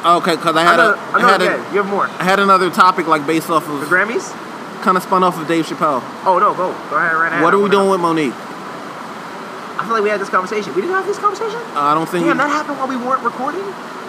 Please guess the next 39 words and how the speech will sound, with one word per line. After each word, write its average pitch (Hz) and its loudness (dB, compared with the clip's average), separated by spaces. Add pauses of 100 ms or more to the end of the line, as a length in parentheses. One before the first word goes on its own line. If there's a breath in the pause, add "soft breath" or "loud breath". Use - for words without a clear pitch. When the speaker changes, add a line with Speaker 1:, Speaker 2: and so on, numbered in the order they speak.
(240)
Speaker 1:
Uh, 135 2
I 131 0
think 151 -4
so. 131 -4
Speaker 2:
All 107 -2
right, 127 0
I 160 0
have 226 2
a 165 -10
tweet - -8 (520)
that 135 -6
I 147 0
feel 185 -2
like 147 -2 (100)
perfectly 180 -2
sums 156 -4
up 139 0
how 135 0
I 127 2
feel 127 -6
about 107 -6
Monique. 98 -10 (160)
Speaker 1:
I 156 6
don't 202 4
remember 196 6
everything 175 2
we've 156 -2
talked 156 2
about, 117 -2
but 123 -4 (600)
Speaker 2:
I 170 2
feel 226 4
like 196 2
I 175 2
don't, 196 0
I 170 4
don't 185 0
know 180 0
if, 151 -6